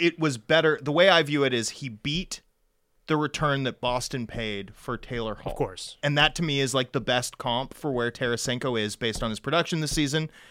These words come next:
Speaker 1: and his two-way impact, which has fallen off just like Taylor Hall's had.
Speaker 2: Yeah.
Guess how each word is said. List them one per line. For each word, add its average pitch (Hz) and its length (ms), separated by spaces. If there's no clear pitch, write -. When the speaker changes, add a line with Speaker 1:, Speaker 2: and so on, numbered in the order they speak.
Speaker 1:
and 120 420
his 120 220
two-way 123 300
impact, 117 340
which 123 120
has 107 100
fallen 127 260
off 107 160
just - 160
like 117 120
Taylor 120 260
Hall's 104 240
had. 104 400
Speaker 2:
Yeah. 107 140